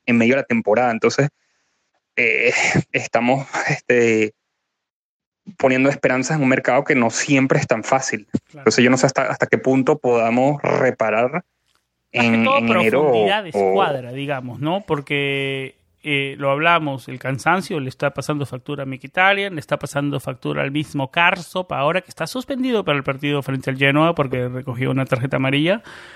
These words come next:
Speaker 2: Eh, lo veníamos diciendo, la, la, el sub-, su-, suplente de, de lateral derecho, estamos complicados en esa situación, ¿no? Y ahora lo vamos a ver en el próximo partido.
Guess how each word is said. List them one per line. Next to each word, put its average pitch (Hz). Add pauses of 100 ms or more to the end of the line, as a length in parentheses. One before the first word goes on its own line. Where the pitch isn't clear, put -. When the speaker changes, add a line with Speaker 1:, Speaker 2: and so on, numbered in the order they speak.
(460)
Speaker 2:
Eh, 135
lo 131
veníamos 165
diciendo, 139
la, 117
la, 127
el -
sub-, 135
su-, -
suplente -
de, 135
de 127
lateral 135
derecho, 180
estamos 160
complicados 147
en 143
esa 139
situación, 135
¿no? 139
Y 147
ahora 156
lo 156
vamos 139
a 139
ver 170
en 151
el 131
próximo 131
partido. 120